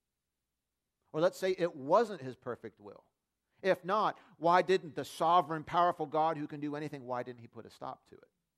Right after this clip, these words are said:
Have you heard a form of those questions before? Okay. Third bullet point. This,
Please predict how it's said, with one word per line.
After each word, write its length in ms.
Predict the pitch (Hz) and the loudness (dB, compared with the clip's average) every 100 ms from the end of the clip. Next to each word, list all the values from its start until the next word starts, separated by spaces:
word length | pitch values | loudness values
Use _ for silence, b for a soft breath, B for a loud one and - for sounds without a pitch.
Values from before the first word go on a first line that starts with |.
| _ _ _ _ _ _ _ - | _ _ _ _ _ _ _ -12
Have 120 | 123 | -10
you 100 | 131 | -10
heard 180 | 135 151 | -8 -8
a 60 | |
form 340 | 135 127 131 139 | -8 -12 -12 -12
of 80 | 123 | -12
those 200 | 131 - | -12 -12
questions 500 | - 131 - 131 117 | -14 -14 -14 -20 -20
before? 420 | 113 _ 120 127 _ _ _ _ _ _ _ _ _ - | _ _ -18 -18 _ _ _ _ _ _ _ _ _ -20
Okay. 100 | 110 _ _ _ _ _ | -20 _ _ _ _ _
Third 240 | - 151 123 | 0 0 0
bullet 240 | 120 110 | -6 -8
point. 240 | - 104 - _ _ _ _ _ _ _ _ _ _ _ | -16 -20 -20 _ _ _ _ _ _ _ _ _ _ _
This, 300 | 156 151 - | -2 -2 -4